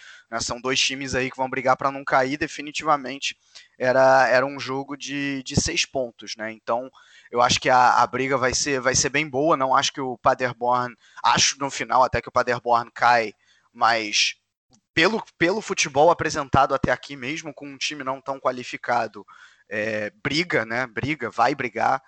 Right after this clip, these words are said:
não vai, não vai entregar os pontos fácil, e o Düsseldorf, que até tinha se recuperado semana passada, volta, volta a se complicar, perde pra um adversário direto. Talvez também tenha que conviver com essa briga pra não cair até o final do campeonato.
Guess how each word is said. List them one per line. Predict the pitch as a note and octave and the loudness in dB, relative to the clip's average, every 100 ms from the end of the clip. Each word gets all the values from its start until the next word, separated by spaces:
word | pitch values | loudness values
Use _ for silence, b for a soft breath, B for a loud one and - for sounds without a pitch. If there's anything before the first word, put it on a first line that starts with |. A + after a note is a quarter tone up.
| b b b | b b b
não | A2 G#2+ | -20 -6
vai, | A2+ A#2+ B2+ | 2 2 2
não | A2+ A#2 | -2 -4
vai | A2 A#2 | 0 0
entregar | B2+ A#2+ A#2 | -2 -4 -2
os | A2+ | -2
pontos | - A#2 A2+ C#3 | -6 -12 -10 -8
fácil, | - A#2+ C3 - F3 F3+ | 2 4 4 2 -2 -8
e | |
o | F#3+ | -8
Düsseldorf, | F#3 D3+ E3 F3+ F3 E3+ - | -6 -6 -6 -6 -2 -2 -2
que | - | -4
até | C#3+ D3 D3 D#3+ B2+ b b b | -4 0 0 0 -2 b b b
tinha | - D3 | -6 -4
se | - | -4
recuperado | D3+ - D3+ C3 C3+ | -4 -4 0 2 2
semana | - C3+ B2+ C3 | -2 -4 -4 -2
passada, | - C#3 - B2 C#3 D3 | 0 0 0 2 2 0
volta, | - A#2+ C#3 - C#3+ | -4 -4 -4 -2 -4
volta | B2 A#2+ - | -2 -6 -4
a | |
se | C3 | -6
complicar, | - C#3 - C#3 - A#2+ | -6 -10 -12 -8 0 0
perde | - A#2+ B2+ | 0 -6 -8
pra | - | -8
um | B2 | -6
adversário | A#2+ B2 A#2 B2 A2+ A#2 | -6 -8 -6 -4 -4 -6
direto. | - C3 A2+ A2+ _ | -10 -8 -6 -8 _
Talvez | - A2+ A2 A2+ | 0 0 -2 -4
também | - G#2+ A2 | -4 -6 -8
tenha | A2+ G#2+ | -12 -14
que | A2 | -14
conviver | - A#2 A#2 G#2+ A2 | -14 -14 -14 -12 -10
com | A#2+ | -6
essa | - A#2 | -6 -6
briga | A2 A2 | -6 -8
pra | A#2 | -6
não | A#2 A#2 | -8 -6
cair | - A#2 G#2+ | -2 -2 -4
até | G#2+ A2+ | -8 -10
o | |
final | - A2 | -10 -10
do | G#2+ | -10
campeonato. | - A2+ B2+ A2 - | -12 -10 -8 -8 -12